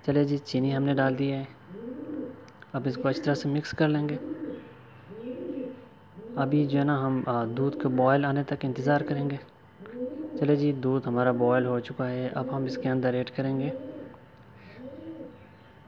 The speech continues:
मिल्क पाउडर।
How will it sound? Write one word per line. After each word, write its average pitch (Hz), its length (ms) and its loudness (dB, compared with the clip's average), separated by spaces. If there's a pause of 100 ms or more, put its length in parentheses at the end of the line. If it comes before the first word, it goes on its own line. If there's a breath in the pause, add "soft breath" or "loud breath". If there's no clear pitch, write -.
(1500)
मिल्क 139 260 2
पाउडर। 139 400 2